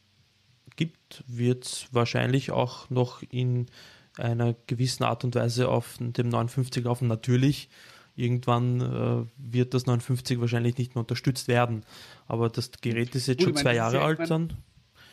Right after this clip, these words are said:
Speaker 2: das ist irgendwann der Lauf der Zeit. Also wenn jetzt
Speaker 1: Klar.
Speaker 2: eben... Ähm, wenn alles,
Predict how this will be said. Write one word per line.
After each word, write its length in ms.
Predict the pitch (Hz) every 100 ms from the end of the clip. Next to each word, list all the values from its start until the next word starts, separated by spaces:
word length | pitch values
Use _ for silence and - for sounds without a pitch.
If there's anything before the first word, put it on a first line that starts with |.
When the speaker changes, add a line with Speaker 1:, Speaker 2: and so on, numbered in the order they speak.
| -
Speaker 2:
das 120 | 139 170
ist 120 | 190
irgendwann 280 | 185 202 190
der 80 |
Lauf 180 | 185 180
der 120 | 190 185
Zeit. 300 | 156 107 82
Also 240 | 107 120
wenn 160 | 127 127
jetzt 220 | 127 -
Speaker 1:
Klar. 140 | 127
Speaker 2:
eben... 480 | 123 117 117 117 110 _ _ _ _ -
Ähm, 440 | 113 110 113 107 - _ - - - - - 123
wenn 220 | 127 135
alles, 380 | 117 151 135